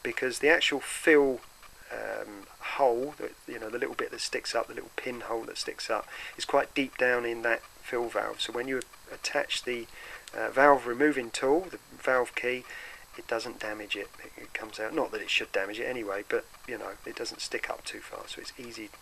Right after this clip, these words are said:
to get that out. Um, the mag lips are plastic, um, which are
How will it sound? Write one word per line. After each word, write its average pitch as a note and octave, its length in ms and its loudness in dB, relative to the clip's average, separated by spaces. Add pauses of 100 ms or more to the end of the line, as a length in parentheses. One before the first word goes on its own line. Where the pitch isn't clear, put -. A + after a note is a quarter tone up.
(160)
to - 100 -12
get - 200 -8
that - 200 -10
out. G2+ 200 -10 (1900)
Um, F3+ 340 12 (500)
the D#3+ 360 8 (240)
mag F#3+ 240 12
lips F#3+ 280 4
are D3 140 2
plastic, - 640 4 (560)
um, B2 560 0
which C3 200 2
are B2 300 6